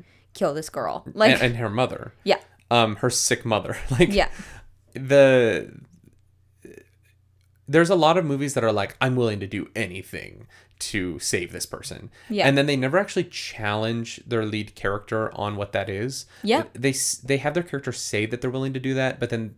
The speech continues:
Speaker 2: they never have to do that. They never have to push their moral boundary. They just are, like, willing to.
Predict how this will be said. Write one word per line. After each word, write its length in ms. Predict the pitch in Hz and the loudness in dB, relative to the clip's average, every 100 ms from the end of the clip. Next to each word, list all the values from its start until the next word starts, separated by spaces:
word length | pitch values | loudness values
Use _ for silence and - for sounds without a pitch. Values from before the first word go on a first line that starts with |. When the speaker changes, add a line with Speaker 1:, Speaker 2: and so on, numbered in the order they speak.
| - | -4
Speaker 2:
they 140 | 120 | -2
never 300 | 113 113 110 | -2 -2 -4
have 340 | - - - - | -6 -6 -6 -6
to 100 | 117 | -6
do 140 | 131 | -4
that. 240 | 139 139 | -2 -2
They 80 | 135 | 0
never 160 | 127 135 | 0 0
have 100 | 135 | 0
to 60 | - | -4
push 300 | - 117 - | -2 -2 -2
their 100 | 107 | -2
moral 180 | 101 | 0
boundary. 520 | 98 98 104 113 117 120 - - | 0 -2 -2 -2 -2 -4 -14 -2
They 120 | 113 | 0
just 220 | 107 107 | 0 0
are, 80 | 104 | 0
like, 200 | 95 90 | 0 -2
willing 340 | 104 101 92 - | -4 -4 -4 -8
to. 280 | - - | -12 -14